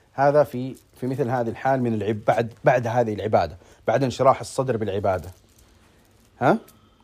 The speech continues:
ثم تقول: "آه،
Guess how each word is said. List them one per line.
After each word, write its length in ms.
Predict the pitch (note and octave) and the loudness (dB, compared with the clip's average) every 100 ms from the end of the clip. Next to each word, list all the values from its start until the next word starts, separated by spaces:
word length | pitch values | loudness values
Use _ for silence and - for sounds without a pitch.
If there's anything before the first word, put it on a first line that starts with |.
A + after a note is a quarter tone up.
| _ _ _ | _ _ _
ثم 420 | - C#4+ C#4 A3+ B3 B3+ - _ _ _ _ - | 4 4 6 6 4 0 -14 _ _ _ _ -8
تقول: 360 | - E3+ D#3 C#3+ | -2 2 2 2
"آه، 840 | E3 F3+ E3+ D#3+ D3+ C#3+ B2 G#2+ | 2 2 2 0 0 -2 -4 -6